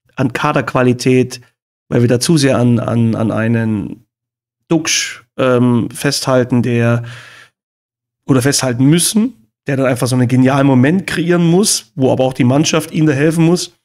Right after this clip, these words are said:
Wir sehr viel auf einen Zielspieler Romano Schmid, äh, bauen müssen, der super Entwicklung hat. Ich lieb den Kerl.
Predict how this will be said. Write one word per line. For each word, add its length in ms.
Wir 240
sehr 200
viel 140
auf 180
einen 220
Zielspieler 460
Romano 400
Schmid, 480
äh, 260
bauen 300
müssen, 300
der 480
super 320
Entwicklung 380
hat. 220
Ich 120
lieb 140
den 160
Kerl. 380